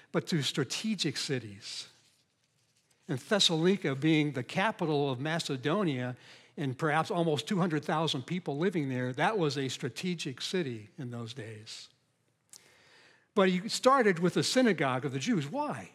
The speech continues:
Why did he start there? Um, let me speculate on three reasons. Paul had an emotional reason, his heart. He loved his brothers, his kinsmen.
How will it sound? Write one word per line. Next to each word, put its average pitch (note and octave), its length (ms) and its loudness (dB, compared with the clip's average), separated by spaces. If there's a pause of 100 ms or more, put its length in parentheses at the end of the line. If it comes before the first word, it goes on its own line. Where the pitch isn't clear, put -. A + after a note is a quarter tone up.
(340)
Why - 180 -12
did C#4+ 100 -6
he B3 80 -4
start G#3 340 -4
there? D3 400 -4 (760)
Um, A#3+ 200 -12 (280)
let G3 140 0
me F#3+ 80 4
speculate E3+ 560 2
on C#3 120 2
three F#3 280 -2
reasons. C3 540 -4 (1500)
Paul A3 180 6
had G#3 180 6
an F#3 120 4
emotional F3 500 6
reason, B2 480 -2 (580)
his D#3 180 0
heart. F3 420 -2 (280)
He F#3+ 220 2
loved G3+ 380 4
his C#3+ 180 -2
brothers, C#3+ 540 -2
his C#3+ 180 -4
kinsmen. A#2+ 540 -8